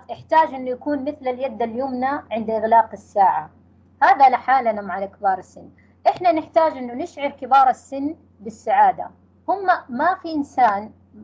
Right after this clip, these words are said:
طبيعي جدا من الفطرة السليمة إنه كل إنسان يحب يشعر بالسعادة. اليوم إن شاء الله إحنا حنتكلم عن مفهوم السعادة لدى كبار السن. حنتعلم أو حذكركم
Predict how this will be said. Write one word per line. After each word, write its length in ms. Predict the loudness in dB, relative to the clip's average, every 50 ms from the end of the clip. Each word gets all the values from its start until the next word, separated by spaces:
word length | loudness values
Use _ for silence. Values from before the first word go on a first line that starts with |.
| -20 _ _ _ _
طبيعي 460 | -4 -4 -2 -4 -6 -6 -6 -6 -8
جدا 400 | -8 -8 -10 -10 -10 -6 -6 -6
من 280 | -6 -6 -10 -8 -4 -4
الفطرة 600 | -4 -6 -4 -6 -6 -6 0 2 4 4 4 2 -2 -8
السليمة 680 | -12 -12 -6 -8 -8 -6 -4 -4 -4 -2 -4 -4 -6 -6 -10 -12
إنه 360 | -10 -10 -8 -8 -10 -12 -16 _ _
كل 100 | -8 -8
إنسان 420 | -6 -6 -10 -6 -2 -2 -2 -2 -2
يحب 220 | -8 -12 -14 -12
يشعر 340 | -12 -14 -8 -2 -2 -2 -2
بالسعادة. 600 | -4 -14 -20 -10 -4 -2 -2 0 -2 -4 -8 -20 -20 _ _ _ _ _ _ _ _ _ _ -20 _ -20 _ _ _ _ _ _ _ _ _ _ _ _ _ _ _ _ -20 _ _
اليوم 380 | -8 -6 0 2 2 2 2 0
إن 40 | -6
شاء 220 | -2 2 4 4 4
الله 180 | 4 4 2
إحنا 400 | 2 2 2 -2 -4 -4 -4 -6
حنتكلم 600 | -4 -2 -4 -4 -4 0 2 2 4 4 2 0 0
عن 160 | -2 0 -2
مفهوم 380 | -4 -6 -6 -8 -6 -6 -6
السعادة 560 | -8 -10 -8 _ 0 4 4 4 4 2 -2 -8
لدى 240 | -8 0 0 0
كبار 380 | 0 0 -8 -4 0 0 2 2
السن. 380 | 0 -6 _ _ -18 -18 -18 -18 _ _ _
حنتعلم 580 | -10 -10 -6 -2 -2 -2 0 0 -4 -6 -6
أو 220 | -6 -6 -6 -6 -10
حذكركم 920 | -2 -2 0 0 0 -6 -10 _ _ -8 -8 -8 -8 -6 -4 -4 -4 -6